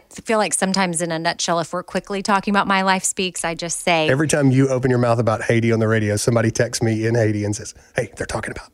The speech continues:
Speaker 1: <laughs> I just will say, you know, My Life
Speaker 2: Hey.
Speaker 1: Speaks, you know, where they work with, uh, they have special needs. Like, I
Speaker 2: Mm-hmm.
Speaker 1: ca-, I tend to just focus on
Speaker 2: That's
Speaker 1: that
Speaker 2: okay.
Speaker 1: 'cause I think it's gr-, it's great, but y'all are doing so much more than that. So thank you for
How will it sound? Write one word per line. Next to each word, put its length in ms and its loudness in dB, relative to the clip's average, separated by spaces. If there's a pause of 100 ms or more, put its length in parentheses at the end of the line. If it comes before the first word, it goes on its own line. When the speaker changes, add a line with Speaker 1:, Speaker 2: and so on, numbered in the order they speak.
Speaker 1:
<laughs> 1080 -4
I 160 -2
just 220 -2
will 120 0
say, 560 0
you 180 -2
know, 220 2
My 220 0
Life 140 4
Speaker 2:
Hey. 80 0
Speaker 1:
Speaks, 360 -2
you 80 -2
know, 120 0
where 160 -2
they 200 0
work 400 0
with, 280 -2 (400)
uh, 200 0
they 140 -2
have 200 -6
special 440 -2
needs. 280 -6
Like, 140 0
I 120 0
Speaker 2:
Mm-hmm. 60 -14 (160)
Speaker 1:
ca-, 60 -4
I 80 -2
tend 320 0
to 80 -2
just 320 -4
focus 460 -4
on 160 2
Speaker 2:
That's 120 0
Speaker 1:
that 160 2
Speaker 2:
okay. 100 0
Speaker 1:
'cause 140 -2
I 60 2
think 220 0
it's 180 -4
gr-, 140 -16 (160)
it's 260 -6
great, 360 0
but 100 -4
y'all 220 2
are 80 0
doing 280 -2
so 220 -2
much 280 -4
more 200 -4
than 160 -4
that. 220 0
So 120 -4
thank 300 -4
you 80 -6
for 280 -6